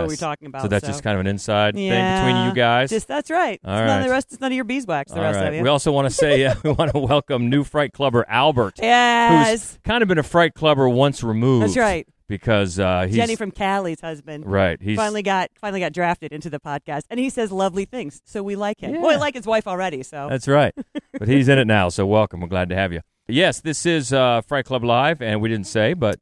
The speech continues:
Speaker 2: she is Hope Madden.
Speaker 1: He's George Wolf.
Speaker 2: And we are from mad wolf dot com. Glad to be doing this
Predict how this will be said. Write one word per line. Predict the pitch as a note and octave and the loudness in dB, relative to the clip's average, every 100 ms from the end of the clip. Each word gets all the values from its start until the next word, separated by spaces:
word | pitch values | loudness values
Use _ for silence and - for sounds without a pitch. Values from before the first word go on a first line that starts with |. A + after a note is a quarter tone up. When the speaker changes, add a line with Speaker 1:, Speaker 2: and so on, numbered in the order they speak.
| _ | _
Speaker 2:
she | - A#2+ | -4 -4
is | G2 | -2
Hope | G2+ | -2
Madden. | E2+ A#2+ D#3 | 0 -2 0
Speaker 1:
He's | A#3+ | -2
George | - F#3+ F3 | -2 -2 -2
Wolf. | D#3+ A#3+ | -4 -6
Speaker 2:
And | - G3 | -4 -2
we | G3+ | -2
are | |
from | - F#2+ | -4 -6
mad | F#2+ F#2+ | -4 -4
wolf | F#2 F2+ | -6 -6
dot | F#2+ F2 | -10 -10
com. | G2 G2 A2 | -8 -6 -6
Glad | G2+ | -4
to | G2 | -4
be | F#2 | -2
doing | G2 G2 | -2 0
this | G2+ - | -2 -6